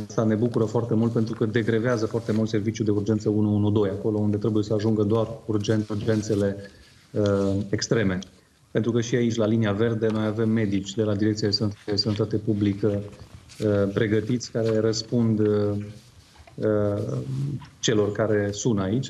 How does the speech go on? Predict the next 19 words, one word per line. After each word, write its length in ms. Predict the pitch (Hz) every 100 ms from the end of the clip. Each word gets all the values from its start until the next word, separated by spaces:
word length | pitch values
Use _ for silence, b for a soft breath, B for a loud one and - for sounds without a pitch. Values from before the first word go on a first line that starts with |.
| 120
și 100 | 117
îi 60 |
sfătuiesc 540 | 110 120 107 113 110 -
cu 80 | 110
privire 260 | 110 113
la 120 | 107
ce 120 | 107 113
au 80 |
de 100 | 107
făcut 420 | 101 107 98 107 -
în 100 | 101
continuare, 600 | 110 101 104 110 120 104
că 120 | 113
vorbim 380 | 104 101 107 101
de 100 | 101
simptome, 800 | - 101 - - - 110 107
că 120 | 101 107
vorbim 440 | 104 104 107 101
de 320 | 98 98 98